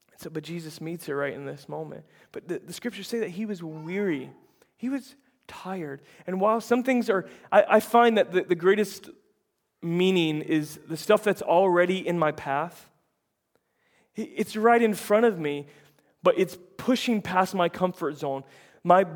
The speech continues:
my biggest example for this is with my kids, like, just as a dad. Some of you aren't dads, but you, you, you might understand this one day, or you can apply it to something else.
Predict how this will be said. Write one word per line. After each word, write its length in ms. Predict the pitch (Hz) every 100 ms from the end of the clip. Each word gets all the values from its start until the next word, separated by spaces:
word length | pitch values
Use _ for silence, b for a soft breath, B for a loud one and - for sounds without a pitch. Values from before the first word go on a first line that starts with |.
| -
my 160 | 175 190
biggest 520 | 156 - 190 190 185
example 380 | 185 147 156 160
for 140 | -
this 240 | 151 143 156
is 180 | 151 143
with 160 | 156
my 160 | 147 139
kids, 420 | 139 - 139 127
like, 120 | 135
just 200 | 147 143
as 140 | 139 135
a 60 |
dad. 320 | 131 135 131
Some 160 | 131 156
of 60 | 147
you 100 | 147
aren't 160 | 139
dads, 280 | 143 135 135
but 200 | 143 -
you, 160 | 151 -
you, 140 | 147
you 120 | 135 151
might 180 | 139 139
understand 420 | 143 139 143 143
this 160 | 139
one 140 | - 139
day, 260 | 139 139 143 B B
or 120 | - 151
you 40 |
can 140 | 151
apply 300 | 139 - 147
it 20 | 143
to 80 |
something 320 | 147 147 143 147
else. 320 | 147 -